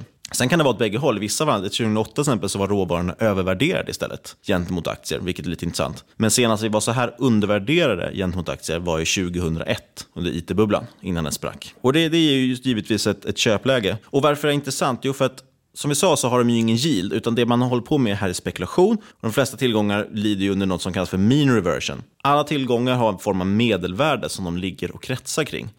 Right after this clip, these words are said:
som de är värda. Och sen vad det här medelvärdet styrs av, det kan ju vara till exempel inflationen, eh, i råvarornas fall, eller i bolagsvin-, när det är bolag så gäller det bolagsvinsten gör ju att det här medelvärdet ökar, kan man säga. Men i grund och botten så är det alltid en,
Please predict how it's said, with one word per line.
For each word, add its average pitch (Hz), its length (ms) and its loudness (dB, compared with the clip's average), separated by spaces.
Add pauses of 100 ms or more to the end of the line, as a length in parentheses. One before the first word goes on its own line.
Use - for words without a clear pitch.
(240)
som 90 180 -4
de 92 180 2
är 87 80 2
värda. 107 540 0 (200)
Och 107 100 -6
sen 120 120 0
vad 123 80 2
det 120 40 2
här 110 60 2
medelvärdet 104 460 2
styrs 160 520 0
av, 90 120 2
det 90 60 -4
kan 98 160 -4
ju 87 60 -2
vara 78 100 -2
till - 60 -12
exempel 78 260 -10
inflationen, 131 960 0 (360)
eh, 95 180 2
i 95 120 2
råvarornas 98 540 2
fall, 95 360 0
eller 90 380 -2
i 90 100 -2
bolagsvin-, 101 880 0
när 104 140 2
det 101 100 0
är 98 40 -2
bolag 101 480 0
så - 80 -2
gäller 95 120 -2
det 95 100 -2
bolagsvinsten 101 840 0
gör 85 120 2
ju 80 60 2
att 78 100 -6
det 76 60 -10
här 80 60 -4
medelvärdet 78 500 -4
ökar, 107 360 2
kan 104 140 -2
man 90 80 -2
säga. 55 180 -4 (220)
Men 139 340 2
i 123 60 0
grund 120 240 4
och 110 60 0
botten 107 280 0
så - 100 -2
är 104 40 0
det 95 60 0
alltid 87 280 -2
en, 85 260 -4